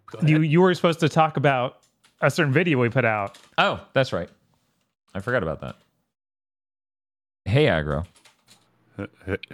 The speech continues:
Speaker 4: h-, hey, Dan.
Speaker 3: You may have noticed we gave a game a chance this week.
Speaker 4: That did come to my attention.
Speaker 3: We, in fact, gave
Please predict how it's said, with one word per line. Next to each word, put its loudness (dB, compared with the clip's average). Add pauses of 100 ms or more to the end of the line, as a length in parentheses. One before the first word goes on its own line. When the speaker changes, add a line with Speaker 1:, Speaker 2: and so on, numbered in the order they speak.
(140)
Speaker 4:
h-, -12
hey, -6
Dan. -10 (2000)
Speaker 3:
You 0
may 2
have 0
noticed 0
we 0
gave 0
a -2
game -2
a -4
chance -6
this -8
week. -6 (640)
Speaker 4:
That -8
did -2
come -2
to -6
my 0
attention. -6 (520)
Speaker 3:
We, -6
in -4
fact, -6
gave -2